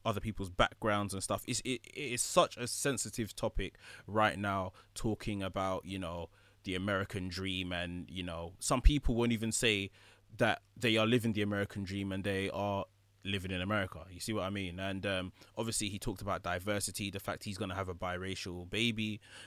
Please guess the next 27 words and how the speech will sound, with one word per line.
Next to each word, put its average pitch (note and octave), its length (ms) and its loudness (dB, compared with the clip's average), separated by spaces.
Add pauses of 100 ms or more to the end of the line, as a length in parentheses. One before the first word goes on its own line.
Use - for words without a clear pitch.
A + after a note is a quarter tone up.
(140)
um, F#2+ 720 0
he's F#2+ 220 -10
in F2+ 80 -6
a F2 40 -6
biracial F2+ 640 -4
relationship. G#2 800 -2 (560)
It's, - 380 -4
it's, - 440 -6 (800)
it's A#2+ 180 0
just C#3 280 4
a A#2 60 4
lot B2 160 6
of A2+ 180 2
kind A#2 260 2
of G#2 160 -4 (640)
funny C3 460 4
ground G#2 400 0
he G2 80 -6
stepped - 420 -4
on. E2+ 220 -8
Cody D#3 420 8
means A#2 320 4
well, A#2 240 8
I'm G2+ 160 2
sure A2+ 320 2
of F#2+ 160 0
that, A#2 240 8